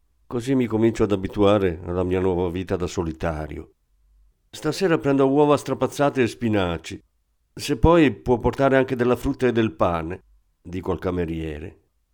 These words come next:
Benissimo, signore. Desidera anche qualcosa da bere? Sì, un bicchiere di vino rosso e dell'acqua minerale. Accendo la luce della specchiera del bagno e mi guardo bene la faccia ossuta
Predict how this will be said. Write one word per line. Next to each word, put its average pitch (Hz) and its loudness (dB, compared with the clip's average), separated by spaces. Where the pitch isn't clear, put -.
Benissimo, 151 2
signore. 90 -4
Desidera 143 4
anche 147 0
qualcosa 135 0
da 127 4
bere? 117 2
Sì, 127 0
un 117 -6
bicchiere 151 2
di 143 -6
vino 151 6
rosso 160 2
e 143 -2
dell'acqua 127 4
minerale. 87 -2
Accendo 139 0
la 120 6
luce 107 0
della 101 0
specchiera 104 -2
del 123 -6
bagno 90 -6
e - -10
mi 147 -4
guardo 135 0
bene 123 2
la 98 0
faccia 104 -2
ossuta 101 -6